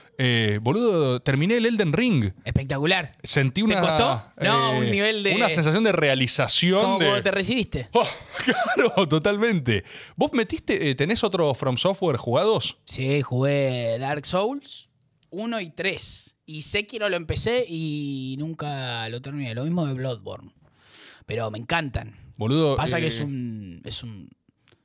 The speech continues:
Speaker 2: una cueva cada
Speaker 1: es
Speaker 2: vez que te
Speaker 1: una
Speaker 2: metes en uno de esos
Speaker 1: locura, boludo.
Speaker 2: juegos.
Speaker 1: Es una locura. Eh, yo he hablado bastante de esto, ¿viste? Pero para mí, eh, Elden Ring, lo que hace Miyazaki, lo que hace Nick con From Software,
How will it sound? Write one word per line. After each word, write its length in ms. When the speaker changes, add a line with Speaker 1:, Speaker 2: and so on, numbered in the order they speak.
Speaker 2:
una 180
cueva 540
cada 140
Speaker 1:
es 80
Speaker 2:
vez 40
que 80
te 100
Speaker 1:
una 100
Speaker 2:
metes 160
en 80
uno 100
de 60
esos 140
Speaker 1:
locura, 200
boludo. 160
Speaker 2:
juegos. 180
Speaker 1:
Es 140
una 80
locura. 400
Eh, 300
yo 760
he 140
hablado 320
bastante 540
de 100
esto, 280
¿viste? 420
Pero 240
para 260
mí, 360
eh, 400
Elden 340
Ring, 400
lo 140
que 100
hace 280
Miyazaki, 680
lo 100
que 80
hace 140
Nick 100
con 140
From 220
Software, 560